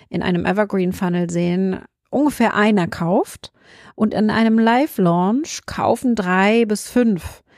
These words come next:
im Durchschnitt dein Programm, ja? Realistische Zahlen. Deswegen launchen wir live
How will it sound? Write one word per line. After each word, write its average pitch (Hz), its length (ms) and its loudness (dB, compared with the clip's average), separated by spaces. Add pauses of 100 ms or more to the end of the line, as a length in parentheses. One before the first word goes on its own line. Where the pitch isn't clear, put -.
(280)
im 190 160 4
Durchschnitt 170 680 -2 (240)
dein 165 300 0
Programm, 165 560 -4 (100)
ja? 196 260 0 (500)
Realistische 208 640 0
Zahlen. 202 440 0
Deswegen 196 480 -2
launchen 226 460 0
wir 202 100 2
live 196 500 -2